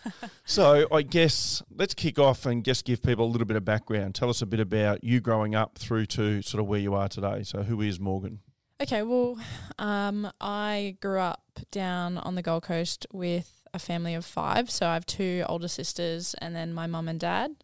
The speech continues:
Speaker 2: which I'm very lucky that they're still together. So we have a very clo-, uh, close family. I went to school down the Gold Coast,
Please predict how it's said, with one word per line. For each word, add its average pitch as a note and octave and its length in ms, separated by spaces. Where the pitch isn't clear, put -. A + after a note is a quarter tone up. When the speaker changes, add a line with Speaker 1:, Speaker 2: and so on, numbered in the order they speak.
Speaker 2:
which F#3 220
I'm E3 160
very E3 220
lucky E3 320
that E3 180
they're E3+ 300
still G#3+ 260
together. G3 300
So A3 160
we G#3+ 100
have G3 120
a F3 60
very F3+ 220
clo-, F3 480
uh, F3 180
close - 680
family. F#3 680
I F3+ 640
went G#3+ 200
to - 60
school - 240
down F#3 220
the F3+ 60
Gold E3+ 200
Coast, F3 640